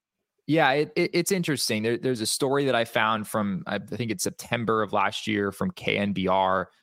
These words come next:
uh, which I, I believe is a radio station out there in, in the Bay Area. And it goes into quite a bit of detail about Peterson's season. And,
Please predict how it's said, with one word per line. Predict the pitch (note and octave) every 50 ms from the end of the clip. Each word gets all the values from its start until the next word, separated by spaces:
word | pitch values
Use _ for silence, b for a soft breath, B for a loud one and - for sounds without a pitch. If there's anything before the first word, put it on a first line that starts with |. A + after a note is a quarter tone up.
| b _
uh, | - G#2 F#2+ F#2
which | F2+ F2 -
I, | F#2+ F2 -
I | -
believe | F#2 - G#2 G#2 G#2 F#2
is | G2 F2
a | F#2+
radio | F2+ F#2+ F#2+ F#2+ G2 F#2+ F#2 F#2
station | - - G2+ F#2 F#2 - - F#2+ F#2+
out | F2+ F#2 F2+ -
there | F#2+ F2+ F2+ F2+
in, | F#2 F2+ F2+ - -
in | F#2+ F#2 F#2
the | F#2 F2
Bay | F2+ F#2 F2+ F2 E2+
Area. | E2+ F#2 F#2 F2+ F2+ F#2 F2+ F2
And | F2 F#2+ G2 F#2+
it | b b b b -
goes | - G3 G#3 A3
into | A3+ E3+ -
quite | - - C#3 C3+
a | C3
bit | A2+ A#2 A2+
of | G#2+ F2+
detail | E2+ G2+ G2+ F#2 - A2+ G2+ G2 F#2+ F#2+
about | F2+ F#2 F#2 F2+ F2+ F2+ - -
Peterson's | - A2+ G#2 G#2 G2+ - - F#2+ F2+ F2 -
season. | - B2+ B2 A2+ G2 A#2 A2 G#2+ G#2 G2+
And, | F#2 F#2 F2+